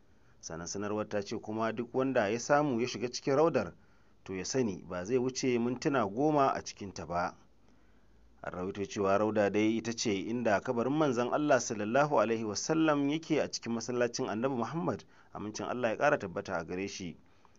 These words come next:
Hukumar da ke kula da masallacin na Harami ta ce duk wanda aka ba shi izinin shiga domin ziyartar kabarin Manzon Allah sallallahu alaihi wasallam kuma bai samu damar shiga ba, to za a soke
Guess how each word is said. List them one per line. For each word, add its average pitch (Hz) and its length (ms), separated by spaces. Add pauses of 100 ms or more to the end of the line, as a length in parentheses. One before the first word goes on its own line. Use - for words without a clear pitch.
(100)
Hukumar 101 360
da 98 80
ke 95 160
kula 101 180
da 107 100
masallacin 110 600
na 110 100
Harami 120 420
ta 127 160
ce 120 300 (360)
duk 90 140
wanda 107 340
aka 117 260
ba 113 160
shi 120 140
izinin 117 260
shiga 117 320
domin 113 240
ziyartar 123 360
kabarin 120 300
Manzon 123 360
Allah 143 260
sallallahu 92 320
alaihi 90 160
wasallam 98 420 (440)
kuma 101 260
bai 101 120
samu 92 280
damar 113 300
shiga 104 320
ba, 107 200 (120)
to 95 120
za 110 200
a 104 40
soke 139 300